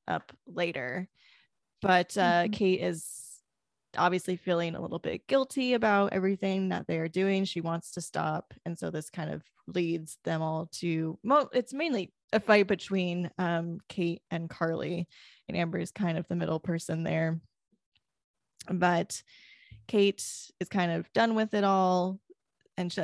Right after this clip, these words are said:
Speaker 1: says she was dumb to trust Carly over her husband. And then Carly proceeds to text Mark to see if he wants to hang out. And it's just, it's more so of a way to prove that, you know, Mark hasn't changed, which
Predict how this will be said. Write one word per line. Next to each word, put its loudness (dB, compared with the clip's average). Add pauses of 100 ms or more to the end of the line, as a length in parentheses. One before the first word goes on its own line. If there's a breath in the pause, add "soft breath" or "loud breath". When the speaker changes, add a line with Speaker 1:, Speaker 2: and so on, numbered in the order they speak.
Speaker 1:
says -2
she 0
was 0
dumb -2
to -6
trust -6
Carly 0
over 2
her -2
husband. -2
And 0
then -2
Carly -2
proceeds -4
to -2
text -2
Mark 2 (520 soft breath)
to 4
see 4
if 4
he 2
wants 2
to -2
hang 2
out. 2
And 0
it's -6
just, -4
it's 0
more 4
so 2
of 0
a 4
way 2
to -4
prove -2 (600)
that, 2 (220)
you -8
know, -6 (160)
Mark 0
hasn't -6
changed, -8
which -6